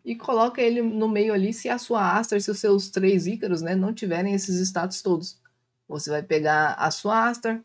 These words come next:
vai colocar ela ali, com a speed que ela tiver. O seu Verde Hill, com a speed que ele tiver também. Um Ícaro seu vai precisar de, de mais de cinquenta, né, de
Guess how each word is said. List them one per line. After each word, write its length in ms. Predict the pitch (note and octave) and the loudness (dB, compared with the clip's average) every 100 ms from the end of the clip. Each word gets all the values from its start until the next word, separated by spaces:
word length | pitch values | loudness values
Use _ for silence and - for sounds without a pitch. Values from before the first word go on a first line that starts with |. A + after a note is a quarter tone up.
| - | -12
vai 140 | B2+ | -12
colocar 440 | - C3 C#3+ - C#3+ | -6 -6 -6 -6 -4
ela 160 | C#3 | -2
ali, 340 | F3 A3 A3 A3 - - _ _ | -2 -2 -4 -6 -16 -16 _ _
com 100 | - | -10
a 80 | C#3+ | -10
speed 300 | C3+ D#3+ D3+ | -8 -6 -6
que 100 | - | -4
ela 140 | C3+ | -4
tiver. 420 | C3 F#3 F#3+ G3+ F#3+ - - | -4 0 0 0 -2 -12 -12
O 80 | E3 | -6
seu 220 | - G#3+ | 0 2
Verde 220 | G#3 F#3 | 4 4
Hill, 280 | E3+ D#3 C3+ | 4 2 -2
com 80 | D#3+ | -6
a 100 | D3 | -8
speed 300 | - G#3 G3 | -8 -8 -8
que 100 | D#3+ | -10
ele 80 | |
tiver 260 | D3 D3+ D3+ | -10 -4 -4
também. 360 | F3 G3 G3+ A3+ _ _ - | 0 0 0 -4 _ _ -8
Um 180 | B3+ D#4+ | -4 -2
Ícaro 360 | B3+ B3+ A3+ | -2 2 4
seu 320 | G3+ G3 G3+ G3+ | 4 4 4 4
vai 160 | F#3+ | 2
precisar 520 | F#3 - F3 E3 E3 E3 | 0 -2 -2 0 -2 -2
de, 680 | D#3+ E3 D#3+ D3+ C3+ - C3+ | 0 -2 -2 -4 -4 -6 -10
de 460 | C#3+ D3 D3 C#3+ | -8 -6 -4 -4
mais 360 | C3+ C#3+ E3 F3+ | -4 -2 0 2
de 80 | F3 | 0
cinquenta, 760 | F3+ D#3 D3+ D#3 F#3 C#3 C3 - | -4 -8 -6 -8 -6 -6 -6 -10
né, 300 | C3+ D#3 F3+ | -8 -8 -10
de 160 | F#3 | -10